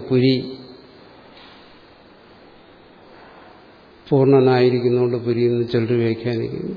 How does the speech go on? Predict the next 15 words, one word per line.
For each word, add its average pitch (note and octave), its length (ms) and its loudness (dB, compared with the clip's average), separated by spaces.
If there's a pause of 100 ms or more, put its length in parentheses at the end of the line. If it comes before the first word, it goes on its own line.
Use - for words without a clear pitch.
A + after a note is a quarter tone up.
ചിലർ C3 320 -6
വ്യാഖ്യാനിക്കും. B2+ 600 -6
അങ്ങനെയല്ല, B2+ 400 -4 (600)
പൂരിപ്പിക്കുന്നവൻ, C3+ 840 2 (1400)
പ്രാർത്ഥിക്കുന്നവരുടെ C3+ 1080 0 (1600)
എല്ലാ C3 320 -2 (1800)
അഭിലാഷങ്ങളെയും B2 1000 -2
സാധിച്ചു B2+ 380 -6
കൊടുക്കുന്ന C3 480 -8 (220)
വലിയ B2 280 -4
തപസ്സി B2+ 440 -6 (1040)
ആണ് B2+ 240 -6
പുരി. B2+ 220 -6
ഇങ്ങനെയൊക്കെ B2+ 380 0
വ്യാഖ്യാനിക്കുന്നുണ്ട്. C#3+ 800 0